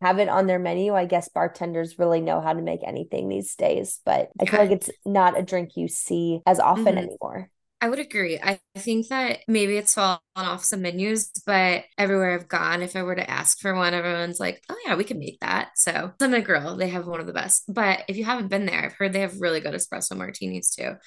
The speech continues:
Speaker 2: I know I mentioned I'm not a coffee girl, but anyone I've been with who has ordered them say they really like their espresso martinis.
Speaker 1: Can vouch. They are very good.
Speaker 2: <laughs>
Speaker 1: I had
Speaker 2: Good.
Speaker 1: one
Speaker 2: <laughs>
Speaker 1: there for the first time not that long ago and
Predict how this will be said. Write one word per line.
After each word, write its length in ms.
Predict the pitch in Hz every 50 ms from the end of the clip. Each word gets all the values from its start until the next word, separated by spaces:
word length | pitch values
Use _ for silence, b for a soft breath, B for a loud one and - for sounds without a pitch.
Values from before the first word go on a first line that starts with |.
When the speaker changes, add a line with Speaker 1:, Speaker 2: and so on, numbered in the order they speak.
| B B B B B B
Speaker 2:
I 60 | -
know 80 | 185 190
I 80 | 185
mentioned 320 | 185 190 185 190 196 208 196
I'm 80 | 190
not 220 | 180 170 170 - -
a 60 | 185
coffee 400 | - 202 180 170 165 - 185 180
girl, 340 | 175 170 - - 165 - -
but 300 | - 175 160 - 143 - - -
anyone 260 | 220 220 226 226 220
I've 160 | 208 202 190
been 220 | 185 202 190 185 180
with 240 | 180 180 180 - - -
who 160 | 196 185 180
has 260 | 180 175 190 180 175
ordered 340 | - 170 165 147 156 156 -
them 360 | - 156 160 156 180 202 208 -
say 220 | - - 196 165 151
they 80 | 156
really 220 | 151 165 165 160 143
like 180 | 143 - -
their 140 | - - -
espresso 360 | - - - - - - -
martinis. 580 | 101 107 104 - - - 71 - - 220 - - b b b b b b
Speaker 1:
Can 280 | - - 220 220 220
vouch. 380 | 196 202 175 165 165 - - -
They 160 | - 185 180
are 240 | 175 175 180 175 175 170 190
very 340 | 202 196 185 180 180 185
good. 280 | 180 180 190 175 165 -
Speaker 2:
<laughs> 40 | -
Speaker 1:
I 300 | 226 175 180 180 175 175 - -
had 480 | 190 175 175 185 180 180 185 180 196 196
Speaker 2:
Good. 220 | 208 175 160 160
Speaker 1:
one 520 | 180 180 180 180 180 180 180 226 - - 180
Speaker 2:
<laughs> 40 |
Speaker 1:
there 220 | 180 185 180 175 180
for 160 | 180 - 190
the 80 | 180 185
first 320 | - - 202 202 - -
time 220 | - 190 180 180
not 180 | 180 170 165 -
that 160 | 180 - -
long 240 | - 175 170 170 170
ago 400 | 165 165 170 165 160 165 165 165
and 160 | 170 175 185